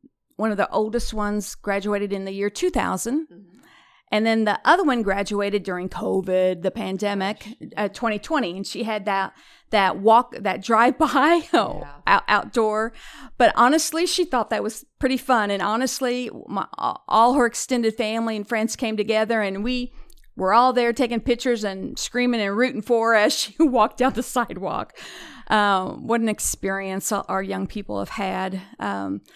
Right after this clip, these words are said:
Speaker 1: well, the whole world, actually, but our, it's been, it's been extremely tough for kids learning,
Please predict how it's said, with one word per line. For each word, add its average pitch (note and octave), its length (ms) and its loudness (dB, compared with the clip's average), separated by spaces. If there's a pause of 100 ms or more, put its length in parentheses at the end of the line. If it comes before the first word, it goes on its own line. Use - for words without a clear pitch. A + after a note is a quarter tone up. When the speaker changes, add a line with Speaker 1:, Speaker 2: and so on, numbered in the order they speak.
(120)
Speaker 1:
well, A#3+ 140 2
the A3+ 140 0
whole G#3+ 380 -2 (220)
world, G3+ 380 0 (160)
actually, F#3+ 540 -6
but F#3 260 -2
our, G#3 300 -2 (380)
it's - 300 -2
been, G#3 380 -4
it's - 180 -10
been A#3 180 -2
extremely B3 460 -2
tough G#3 340 -2
for G3+ 240 -10
kids F#3+ 520 -6
learning, F#3+ 520 -6